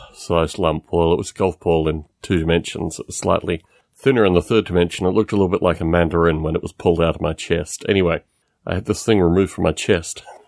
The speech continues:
<laughs> which is actually really quite curious because, um,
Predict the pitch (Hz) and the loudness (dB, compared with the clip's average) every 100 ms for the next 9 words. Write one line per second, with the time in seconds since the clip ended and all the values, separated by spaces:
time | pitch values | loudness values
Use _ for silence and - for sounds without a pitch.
0 | _ - - - _ - - - 117 110 | _ -12 -6 -8 _ -20 -20 -4 -2 0
1 | 113 117 - 101 87 90 85 - 85 - | 2 0 2 2 4 2 0 0 0 0
2 | 117 95 85 82 - _ _ - 98 - | 0 2 0 -2 -12 _ _ -2 0 4
3 | 95 85 - - 90 87 85 78 | 2 2 -4 0 4 4 2 -4